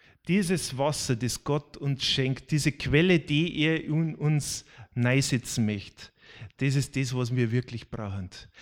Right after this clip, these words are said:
Das gilt für jeden Tag des Lebens. Für jeden Tag. Und wir haben uns unterhalten über das.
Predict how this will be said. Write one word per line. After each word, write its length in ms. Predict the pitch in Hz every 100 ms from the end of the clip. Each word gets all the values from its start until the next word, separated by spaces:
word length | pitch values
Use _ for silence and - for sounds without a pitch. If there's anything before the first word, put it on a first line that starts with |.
| - -
Das 280 | 127 - -
gilt 380 | 196 220 190
für 200 | - -
jeden 680 | 160 127 139 160 175 175 156
Tag 480 | - 127 131 143 -
des 240 | 120 -
Lebens. 680 | 123 131 160 - 107 - - _ _ _ _ _
Für 160 | - 120
jeden 280 | 117 123 127
Tag. 420 | 117 107 - - _ _ _ _ _ _ _ _ _ _
Und 120 | 131
wir 100 | 151
haben 140 | 156 165
uns 160 | 156
unterhalten 580 | 160 160 156 156 165 165
über 160 | 127 120
das. 540 | 120 113 - - -